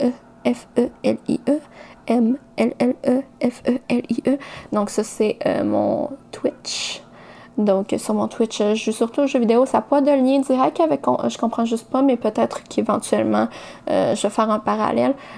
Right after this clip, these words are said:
Parce que comme en ce moment, j'enregistre encore les épisodes sur mon vieil ordi, mais je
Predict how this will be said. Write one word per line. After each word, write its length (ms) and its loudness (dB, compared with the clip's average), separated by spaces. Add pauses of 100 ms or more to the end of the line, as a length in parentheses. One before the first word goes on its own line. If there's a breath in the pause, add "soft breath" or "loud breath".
Parce 200 -4
que 60 2
comme 220 0
en 120 2
ce 120 -4
moment, 360 2
j'enregistre 580 0
encore 220 0
les 180 2
épisodes 300 0
sur 120 0
mon 140 2
vieil 260 2
ordi, 300 0
mais 180 2
je 60 -6